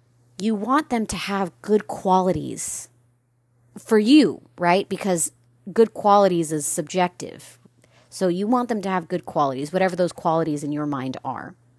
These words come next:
I'm not gonna list them because I don't wanna give you any ideas, but whatever those qualities are within a partner that you want, you want them to have naturally. You don't want to have to train a person to have that. Now,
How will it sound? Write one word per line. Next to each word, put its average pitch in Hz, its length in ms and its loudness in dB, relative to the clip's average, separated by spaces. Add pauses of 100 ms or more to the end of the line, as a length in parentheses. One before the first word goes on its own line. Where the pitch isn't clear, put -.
I'm 165 120 -4
not 156 120 -2
gonna 160 200 -4
list 208 180 0
them 170 160 -4
because 160 200 -8
I 160 40 -2
don't 143 140 -4
wanna 143 160 -6
give 147 160 -10
you 135 80 -6
any 127 160 -6
ideas, 143 360 -6
but - 200 -4 (640)
whatever 214 440 4
those 208 220 0
qualities 180 500 0
are 165 240 2
within 165 240 -4
a 151 60 -6
partner 156 560 -2 (460)
that 120 120 -10
you 185 260 -8
want, 180 460 -4
you 190 140 -6
want 202 260 -8
them 190 140 -6
to 185 100 -10
have 160 240 -6
naturally. 165 460 -10
You 170 120 -6
don't 175 160 -6
want 170 360 -6
to 156 440 -8 (280)
have - 240 -14
to 160 80 -12
train 170 360 -8
a 151 60 -10
person 156 400 -14
to 151 100 -18
have 139 240 -12
that. - 180 -14 (240)
Now, 202 260 -2